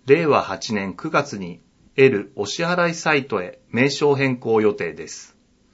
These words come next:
納め忘れのない便利な口座振替もぜひご利用ください。問い合わせ、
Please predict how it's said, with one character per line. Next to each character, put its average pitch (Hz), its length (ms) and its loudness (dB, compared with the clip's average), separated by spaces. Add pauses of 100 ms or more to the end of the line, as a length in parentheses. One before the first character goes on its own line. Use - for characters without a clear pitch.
(200)
納 - 300 -4
め 151 120 0
忘 139 260 2
れ 135 80 4
の 131 160 2
な 131 160 4
い 107 260 -4
便 135 440 0
利 117 100 -2
な 92 140 -6
口 156 260 -2
座 190 140 2
振 185 120 -2
替 147 360 2
も 95 160 -4
ぜ 117 160 0
ひ 135 280 -8
ご 98 140 -4
利 98 80 -6
用 95 140 -2
く - 120 -16
だ 92 100 -6
さ 87 200 -12
い。 85 120 -16 (960)
問 135 220 0
い 143 60 2
合 135 80 4
わ 127 100 2
せ、 107 360 -4